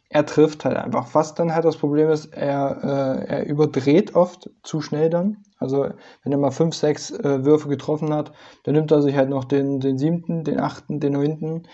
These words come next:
bis er dann merkt, ah, scheiße, meine, meine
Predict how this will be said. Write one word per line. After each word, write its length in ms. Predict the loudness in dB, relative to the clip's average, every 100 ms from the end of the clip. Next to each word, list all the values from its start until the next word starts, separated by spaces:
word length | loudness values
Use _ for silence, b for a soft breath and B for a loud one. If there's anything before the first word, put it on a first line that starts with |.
| b b b b
bis 240 | 2 4 6
er 60 |
dann 140 | 6 6
merkt, 380 | 4 4 0 4
ah, 320 | 6 6 4
scheiße, 320 | -2 -2 -2
meine, 280 | -2 0 0
meine 640 | -2 -2 -2 -2 -4 -6